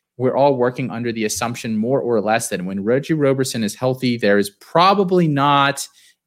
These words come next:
a wide receiver for college fantasy that you'd rather have than Roberson.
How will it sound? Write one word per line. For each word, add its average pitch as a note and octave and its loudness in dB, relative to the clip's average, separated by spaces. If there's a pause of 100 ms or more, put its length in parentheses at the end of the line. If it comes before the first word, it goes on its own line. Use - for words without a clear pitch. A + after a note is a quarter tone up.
(100)
a A2 2
wide A#2 0
receiver A#2 -6
for G2+ -12 (300)
college A2+ 0
fantasy G#2+ -4
that F#2 -10
you'd F#2+ -10
rather F2+ -6
have D2 -10
than D2 -20
Roberson. - -16